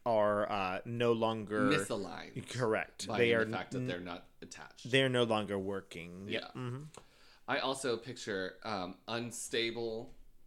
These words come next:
Speaker 2: or, uh, a, a grade. So it's like a launching motion,
Speaker 1: Mm-hmm.
Speaker 2: and then whoop, bam.
Speaker 1: Uh-huh. Face plant.
Speaker 2: Which is why you should always go on your back.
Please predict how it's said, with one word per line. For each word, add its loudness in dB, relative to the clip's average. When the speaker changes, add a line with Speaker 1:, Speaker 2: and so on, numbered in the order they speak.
Speaker 2:
or, -8
uh, 0
a, -6
a -4
grade. -6
So -8
it's -10
like -6
a -12
launching -8
motion, -8
Speaker 1:
Mm-hmm. -2
Speaker 2:
and -4
then -4
whoop, 0
bam. -4
Speaker 1:
Uh-huh. -2
Face 2
plant. -6
Speaker 2:
Which -8
is -10
why -4
you -8
should -14
always -10
go -18
on -12
your -12
back. -20